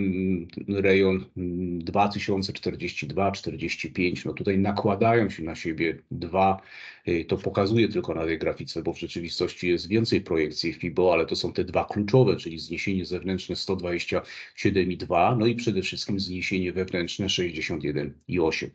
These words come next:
Te dwa elementy tworzą tutaj bardzo wąski klaster, e, cenowy, a występują również inne. Więc to jest takie kluczowe wyzwanie dla popytu w tej chwili. E, no bo w, od strony technicznej też trzeba zwrócić uwagę na środek tej czarnej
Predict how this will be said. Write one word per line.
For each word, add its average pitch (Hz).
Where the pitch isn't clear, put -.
Te 110
dwa 98
elementy 90
tworzą 85
tutaj 80
bardzo 80
wąski 78
klaster, 76
e, 82
cenowy, 98
a 92
występują 80
również 78
inne. 90
Więc 170
to 123
jest 127
takie 131
kluczowe 117
wyzwanie 98
dla 101
popytu 123
w -
tej 78
chwili. -
E, 90
no 82
bo 95
w, -
od 101
strony 98
technicznej 98
też 92
trzeba 90
zwrócić 90
uwagę 87
na 85
środek 87
tej 82
czarnej 80